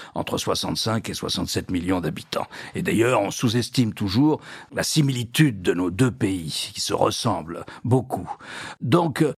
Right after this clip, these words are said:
les Écossais ont voté contre. Les Écossais sont profondément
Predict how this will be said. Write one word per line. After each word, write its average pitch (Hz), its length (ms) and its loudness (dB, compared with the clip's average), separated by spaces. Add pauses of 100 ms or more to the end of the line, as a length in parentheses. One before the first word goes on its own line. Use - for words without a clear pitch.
(140)
les 202 220 4
Écossais - 340 2
ont 147 100 4
voté 127 280 -2
contre. 104 400 0
Les 120 160 4
Écossais 123 360 0
sont 139 220 2
profondément 151 1040 2